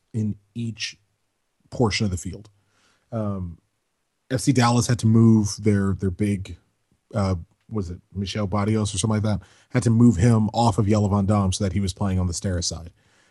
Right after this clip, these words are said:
Uh, because every time he went up against Jelle, like, obviously nothing fucking worked out. Um, Jones does show a propensity to run until his body is ready to give out, which is what we wanted from Gerrard. Um,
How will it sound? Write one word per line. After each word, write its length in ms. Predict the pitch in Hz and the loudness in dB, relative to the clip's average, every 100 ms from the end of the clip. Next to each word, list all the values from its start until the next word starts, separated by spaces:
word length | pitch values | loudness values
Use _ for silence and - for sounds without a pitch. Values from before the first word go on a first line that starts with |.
| _ - | _ -6
Uh, 200 | 101 92 | -4 -2
because 360 | 101 101 101 | -2 0 0
every 180 | 107 107 | 0 0
time 220 | 104 104 | 2 2
he 60 | 95 | 2
went 160 | 104 98 | 2 0
up 80 | 98 | 0
against 300 | 92 90 120 | -2 0 2
Jelle, 300 | 113 101 95 | 4 4 0
like, 280 | 90 82 - - | -2 -6 -10 -10
obviously 380 | 95 92 - 92 | -6 -4 -4 -4
nothing 300 | 87 90 85 | -6 -6 -8
fucking 260 | 90 85 90 | -10 -10 -8
worked 220 | 82 85 | -10 -12
out. 160 | 82 - _ _ _ _ - | -18 -20 _ _ _ _ -8
Um, 420 | 101 95 92 85 - _ _ _ _ _ | -4 -2 -2 -4 -8 _ _ _ _ _
Jones 440 | - 123 120 110 | 0 4 6 4
does 260 | 92 113 104 | 2 2 2
show 540 | - 110 104 101 98 - | 2 2 4 2 -2 -6
a 280 | 104 101 98 | -6 -4 -4
propensity 580 | 95 95 127 120 107 107 | -6 -2 0 2 0 -2
to 120 | - | 0
run 400 | 95 104 104 98 95 | 2 4 6 4 2
until 440 | 98 90 104 98 | 0 0 0 0
his 180 | 82 90 | -2 -4
body 420 | 82 104 101 92 | -2 0 0 0
is 120 | 90 92 | -2 -2
ready 180 | 87 | -4
to 80 | 85 | -6
give 180 | 87 80 | -8 -8
out, 200 | 73 - _ _ _ - | -10 -14 _ _ _ -6
which 220 | 113 - | -2 0
is 100 | 95 | 0
what 160 | 104 92 | 0 2
we 120 | 101 | 2
wanted 260 | 101 101 | 4 2
from 160 | 92 98 | 0 -2
Gerrard. 380 | 90 87 - - _ _ _ _ 107 | 0 -2 -4 -12 _ _ _ _ -6
Um, 300 | 101 95 | -6 -6